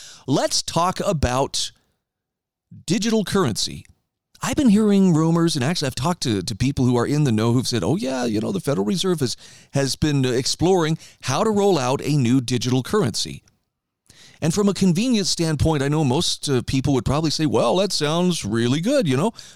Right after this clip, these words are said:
no worrying about carrying paper, not having lots of cash on hand," which,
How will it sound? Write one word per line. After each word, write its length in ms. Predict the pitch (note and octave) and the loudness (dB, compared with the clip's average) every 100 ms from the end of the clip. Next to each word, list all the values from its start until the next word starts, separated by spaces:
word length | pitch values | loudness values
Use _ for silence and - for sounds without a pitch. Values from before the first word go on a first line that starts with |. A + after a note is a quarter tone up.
| _ | _
no 140 | A2 | 0
worrying 300 | C#3+ C3+ D#3+ | 2 2 2
about 180 | D#3 D#3+ | 0 0
carrying 340 | - B2+ D3+ D#3+ | 0 0 2 2
paper, 400 | B2 C3 D3+ E3 | 0 0 2 2
not 160 | B2+ | 0
having 220 | B2+ C#3+ C3 | 0 0 0
lots 200 | C3 C3+ | -2 -6
of 80 | |
cash 320 | - C3 B2 C#3+ | -4 -2 -2 -2
on 160 | C3 | 0
hand," 320 | A2+ A2+ A#2+ | 0 0 -2
which, 260 | D#3+ G2 | -2 -4